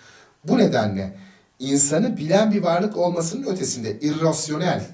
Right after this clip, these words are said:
yani akıl dışı yönleriyle birlikte bütünselliğinde değerlendirmek gerekir. Yaşamın insan bilincinin içinde değil, insan bilincinin yaşamı içinde olması nedeniyle yaşamı anlamak demek,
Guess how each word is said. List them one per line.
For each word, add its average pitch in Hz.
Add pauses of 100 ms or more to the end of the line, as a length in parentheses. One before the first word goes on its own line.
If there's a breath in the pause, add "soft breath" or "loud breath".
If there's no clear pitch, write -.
yani 117
akıl 240
dışı 135
yönleriyle 131
birlikte 165
bütünselliğinde 139
değerlendirmek 110
gerekir. 110 (540 loud breath)
Yaşamın 190 (240 loud breath)
insan 165
bilincinin 190
içinde 185
değil, 143 (560 soft breath)
insan 160
bilincinin 214
yaşamı 185
içinde 156
olması 139
nedeniyle 127
yaşamı 135
anlamak 135
demek, 127